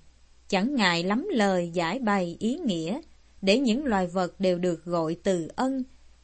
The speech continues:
loài người đều được vun bồi nền phước,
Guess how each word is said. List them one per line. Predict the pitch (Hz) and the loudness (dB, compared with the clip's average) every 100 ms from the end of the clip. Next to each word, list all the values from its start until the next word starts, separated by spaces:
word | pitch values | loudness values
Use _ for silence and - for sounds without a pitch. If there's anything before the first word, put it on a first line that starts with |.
| - | 0
loài | 202 196 | 4 4
người | 190 190 190 | 4 2 2
đều | 190 185 | 4 2
được | 180 180 - | 2 -2 0
vun | 294 277 | -2 0
bồi | 202 196 175 | 2 2 2
nền | 180 185 175 | 0 -2 -2
phước, | 175 - 269 392 | -6 -2 0 -2